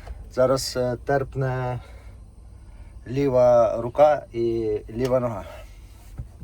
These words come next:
От так би він, він весь бік терпне, ну таке. Був, е, тільки що на тракстапі. Прийшов звідти,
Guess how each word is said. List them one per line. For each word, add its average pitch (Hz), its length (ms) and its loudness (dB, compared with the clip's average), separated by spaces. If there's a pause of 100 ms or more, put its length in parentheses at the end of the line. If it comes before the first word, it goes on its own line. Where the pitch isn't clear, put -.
От 113 120 -12
так 131 200 -4
би 127 260 -6
він, 135 220 -8
він 131 180 -6
весь 131 220 -6
бік 143 220 -10
терпне, 120 360 -6
ну 120 140 -10
таке. - 220 -18 (3000)
Був, 147 460 -4
е, 139 240 -2
тільки 131 240 -12
що 147 160 -2
на 147 140 -2
тракстапі. 131 580 -4 (1800)
Прийшов 135 440 0
звідти, 139 540 -2